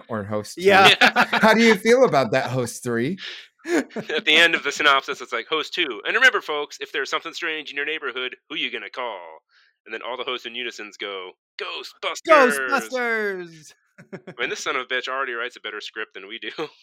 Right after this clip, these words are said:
Speaker 2: But it can't be spontaneous. That's the problem. And it will be that terrible robot voice.
Speaker 1: I see you
Speaker 2: "Hey,
Speaker 1: put the,
Speaker 2: host
Speaker 1: the,
Speaker 2: one."
Speaker 1: the snacks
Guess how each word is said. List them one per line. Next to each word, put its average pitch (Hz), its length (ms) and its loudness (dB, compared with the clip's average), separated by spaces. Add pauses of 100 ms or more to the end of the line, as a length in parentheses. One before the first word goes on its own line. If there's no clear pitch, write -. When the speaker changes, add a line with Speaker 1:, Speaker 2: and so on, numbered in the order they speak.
(280)
Speaker 2:
But 151 140 -12
it 160 100 -14
can't 165 300 -12
be 160 100 -12
spontaneous. 139 840 -14
That's 151 200 -14
the 170 120 -10
problem. 139 460 -4 (640)
And 247 160 2
it 302 100 0
will 247 140 -6
be 226 100 -8
that 185 240 -8
terrible 185 380 -8
robot 151 400 -8
voice. 127 480 -20
Speaker 1:
I 127 60 -4
see 135 180 -6
you 220 60 0
Speaker 2:
"Hey, 226 120 0
Speaker 1:
put 147 160 -6
the, 107 140 -6
Speaker 2:
host 147 240 -10
Speaker 1:
the, 214 60 -10
Speaker 2:
one." 185 260 -10 (460)
Speaker 1:
the 117 100 -10
snacks - 800 -10